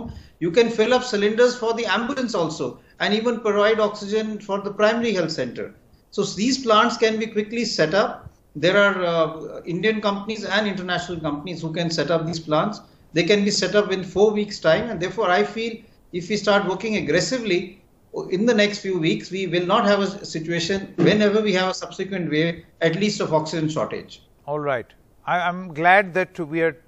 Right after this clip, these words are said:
Speaker 2: talking and discussing solutions for the future. Let's just hope we do not forget this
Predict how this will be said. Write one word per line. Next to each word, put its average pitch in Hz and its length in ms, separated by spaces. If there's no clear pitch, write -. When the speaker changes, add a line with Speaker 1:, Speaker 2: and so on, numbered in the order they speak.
Speaker 2:
talking 196 400
and 170 140
discussing 170 460
solutions 165 560
for 165 100
the 147 160
future. 156 340
Let's 165 240
just 220 200
hope 214 360
we 214 100
do 180 120
not 185 260
forget 151 400
this 151 180